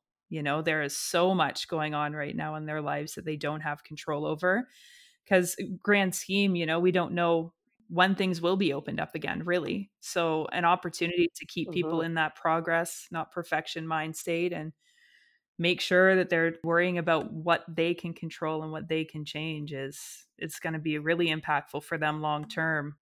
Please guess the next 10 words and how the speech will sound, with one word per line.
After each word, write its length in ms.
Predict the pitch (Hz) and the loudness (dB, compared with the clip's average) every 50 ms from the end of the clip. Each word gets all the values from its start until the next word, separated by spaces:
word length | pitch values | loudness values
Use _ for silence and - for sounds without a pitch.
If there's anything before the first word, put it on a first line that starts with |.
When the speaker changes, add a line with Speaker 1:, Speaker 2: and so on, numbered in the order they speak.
| _ | _
Speaker 1:
away 260 | - 156 151 165 185 | -4 2 4 6 6
from 220 | 196 - - 165 151 | 6 4 -2 -6 -6
the 100 | 156 151 | -4 -4
rink, 300 | 147 147 147 - - - - _ - | -6 -6 -6 -8 -10 -12 -20 _ -8
even 240 | 170 160 160 156 | -8 -6 -4 -6
more 240 | 156 156 156 160 156 | -6 -4 -4 -4 -4
than 240 | 151 151 151 151 151 _ _ | -4 -4 -6 -6 -10 _ _
inside 480 | - 170 156 147 - - 147 151 170 165 | -10 -8 -8 -6 -6 -4 -2 -2 -2 -4
of 100 | 156 156 | -4 -6
it. 200 | 156 - - | -8 -8 -8